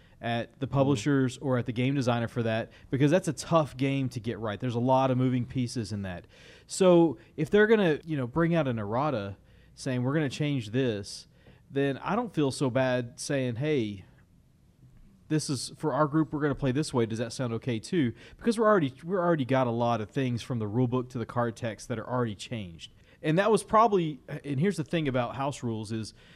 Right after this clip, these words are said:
Speaker 1: once you kinda get started and then another game doesn't set with you right, some, one little rule doesn't set with you right,
Speaker 2: Yeah.
Speaker 1: you're like, "I remember when I did this with Ascent and it worked out real well."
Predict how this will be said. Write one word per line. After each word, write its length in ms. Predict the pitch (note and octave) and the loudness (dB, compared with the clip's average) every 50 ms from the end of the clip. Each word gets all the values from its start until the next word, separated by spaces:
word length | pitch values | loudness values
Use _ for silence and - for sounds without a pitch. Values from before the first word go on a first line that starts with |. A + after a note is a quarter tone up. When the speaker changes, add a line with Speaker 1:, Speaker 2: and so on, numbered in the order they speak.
| - - - - - - - - - - - | -20 -20 -20 -20 -20 -20 -20 -20 -20 -20 -10
Speaker 1:
once 220 | - B2+ D3 D3+ - | -4 -4 -4 -4 -4
you 60 | E3 | -4
kinda 180 | F#3+ F#3+ F#3 F3+ | -4 -2 -2 0
get 160 | E3+ D#3+ - | 0 0 -2
started 460 | - - F#3+ G3 F#3 E3+ D3 B2+ B2 | -2 -2 -2 0 0 2 0 2 2
and 120 | B2+ A#2+ | 0 0
then 120 | B2+ B2+ C3 | 0 0 0
another 260 | B2+ B2 C3 C#3 C#3+ | 0 0 0 0 0
game 220 | C#3+ D#3 D3+ D3 | 0 0 -2 0
doesn't 240 | C#3+ C#3+ C3 C#3 B2 | 0 0 -2 -2 -6
set 260 | - - F#3+ F3+ - | -6 -4 -4 -4 -2
with 160 | D3+ B2+ - B2+ | -4 -4 -4 -2
you 80 | A#2+ | -4
right, 240 | A2 A2 G#2+ G2+ - | -2 -2 -4 -4 -6
some, 300 | - - D3 D3+ B2+ D3 | -6 -6 -6 -6 -6 -6
one 240 | B2+ B2+ C#3+ D#3 D#3+ | -2 0 0 2 2
little 140 | E3 D#3+ D3+ | 2 2 2
rule 300 | D3+ F3 F3+ E3 C#3+ B2 | 4 4 4 4 2 2
doesn't 220 | B2 B2+ B2+ B2 | 2 0 0 0
set 120 | B2 F3 E3 | -2 -2 -2
with 80 | D3 | 0
you 100 | C3 A#2+ | 0 0
right, 140 | A#2+ A#2 G#2 | 2 2 2
Speaker 2:
Yeah. 60 | G2+ | 2
Speaker 1:
you're 80 | C#3 C#3+ | 2 2
like, 320 | C#3 C3+ C3 B2+ A#2+ - - | 4 4 4 2 0 -4 -10
"I 100 | C#3 D3+ F3+ | -8 -6 -4
remember 300 | G3 F#3 F3 D3+ C3+ B2+ | -2 -2 0 0 2 2
when 120 | B2 B2 | 2 2
I 40 | A#2+ | 2
did 140 | A#2 C3+ C#3 | 0 0 0
this 140 | C3 - | 0 -2
with 120 | C#3 A#2+ A2+ | -2 -4 -4
Ascent 300 | A2 - - D3+ D3 C3+ | -4 -6 -6 -6 -6 -6
and 80 | B2 | -6
it 40 | A#2+ | -4
worked 240 | A2+ A#2+ A#2+ A2 - | -2 -2 -4 -2 -2
out 120 | D3+ D#3 D#3 C#3+ | -4 -2 -2 -2
real 140 | A#2 A2 | -2 -2
well." 420 | A2 A2 A2 G#2+ G#2+ A2 A2 G#2+ | 0 -2 -2 -2 -2 -4 -4 -6